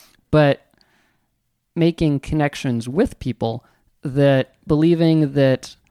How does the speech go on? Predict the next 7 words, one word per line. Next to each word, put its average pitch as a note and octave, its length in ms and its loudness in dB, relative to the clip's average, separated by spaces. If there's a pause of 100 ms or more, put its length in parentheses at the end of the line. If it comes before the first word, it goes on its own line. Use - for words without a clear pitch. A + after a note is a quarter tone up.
(440)
I D3+ 400 0
can C#3 460 0
go C3 680 2 (1080)
to B2+ 360 0 (140)
any D3 240 0
new C#3 220 0
situation B2 1040 -8